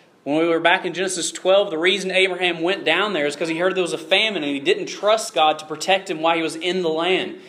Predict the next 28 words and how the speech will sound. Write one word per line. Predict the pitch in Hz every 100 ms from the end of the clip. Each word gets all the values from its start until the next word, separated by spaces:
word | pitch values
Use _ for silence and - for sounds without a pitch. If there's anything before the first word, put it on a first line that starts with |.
| -
God | 147 175
had | 180
commanded | 185 170 185 202 196
him | 190
and | 175
told | - 196 196
him | 202 196 -
that | 160
he | 175
was | 180
gonna | 175
have | 165 196 190 -
Canaan | - 196 208 208 202
as | 160 156
his | 151 143
land. | 151 185 214 220 208 - - -
He | 156
hears | 196 175
a | 170
famine, | 185 196 208 208
he | 190
goes | 160 202 196 160
down | 185 202 135 110 - -
and | 151 147
risks | 170 208 202 -
his | 165 135
wife's | 131 151 180 196 - -
life | 127 156 190 135 -